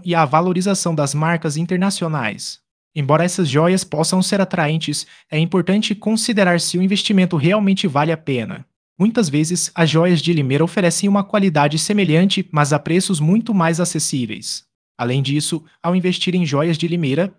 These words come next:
você está apoiando a economia local e contribuindo para o crescimento de pequenos empreendedores.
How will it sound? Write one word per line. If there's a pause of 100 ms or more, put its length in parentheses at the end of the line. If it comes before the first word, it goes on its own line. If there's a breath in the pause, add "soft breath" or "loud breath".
você
está
apoiando
a
economia
local
e
contribuindo
para
o
crescimento
de
pequenos
empreendedores.